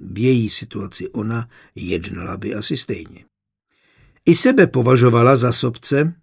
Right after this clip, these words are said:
a chápala to jako svou přednost. To ale neměnilo nic na věci, že se jí z Vídně ani trochu nechtělo. Jenže musela.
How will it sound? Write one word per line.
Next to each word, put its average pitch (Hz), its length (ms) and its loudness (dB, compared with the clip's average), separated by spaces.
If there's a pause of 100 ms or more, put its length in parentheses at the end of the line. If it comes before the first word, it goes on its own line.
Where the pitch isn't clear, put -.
(460)
a 120 80 -2
chápala 131 500 0
to 147 120 0
jako 147 420 0 (360)
svou 95 280 -8
přednost. - 680 -10 (1400)
To 220 180 2
ale 143 300 4
neměnilo 151 600 6
nic 135 280 4
na 123 140 2
věci, 131 380 0
že 120 160 -2
se 120 180 -4
jí 110 220 0
z 76 120 -6
Vídně 117 680 0
ani 120 300 -2
trochu 104 380 -8
nechtělo. - 520 -12 (1000)
Jenže - 300 -6
musela. - 480 -10